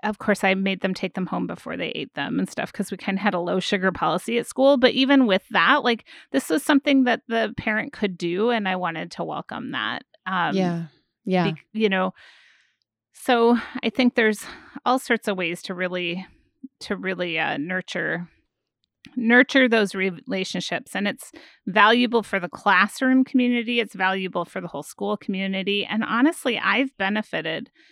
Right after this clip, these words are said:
Speaker 1: um, greatly from the relationships I built with parents, um, over the years. 'Cause especially when you have parents for three or six years, I had a lot of parents for six years, um, you develop a,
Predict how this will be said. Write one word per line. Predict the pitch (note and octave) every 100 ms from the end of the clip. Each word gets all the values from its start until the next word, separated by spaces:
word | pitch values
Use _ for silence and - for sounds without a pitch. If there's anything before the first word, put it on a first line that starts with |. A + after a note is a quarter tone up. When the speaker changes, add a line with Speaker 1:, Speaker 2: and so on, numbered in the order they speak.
| _ _ -
Speaker 1:
um, | F3+ F3+ F3
greatly | G3 F#3 A#3 D#4 - G3
from | F3+ F#3+ F3+
the | F3
relationships | F3 F3 F3 F#3+ - D3+ -
I | E3
built | E3 D3 -
with | D#3+ -
parents, | - D#3+ D3+ - D3+ - - -
um, | D#3+ D#3 D3+ D#3+ F3 _ _ - - F3+ G#3 -
over | F#3+ F3+ F3
the | F3 F3
years. | F3 - -
'Cause | - A3+
especially | A#3+ - C#4 - G4
when | C#4+
you | G#3+
have | G3+ F#3 F#3+ B3+ - _ _ _ _
parents | - F#3+ B3 C#4 C4+ -
for | - F#3
three | - F#3 F#3 G#3
or | - F3
six | - - G3+ - -
years, | D#3 F3+ F#3+
I | D3+
had | F3+ F#3+
a |
lot | F3 D3+
of | F#3+ - _
parents | - E3+ E3 -
for | - F3
six | - E3 - -
years, | D#3+ F#3 F#3 E3+ E3+ _ _ _ _ _
um, | G3 G3 F#3+ F#3 - _ _
you | - G#3 C4
develop | C#4+ D4+ E4 D4+
a, | C#4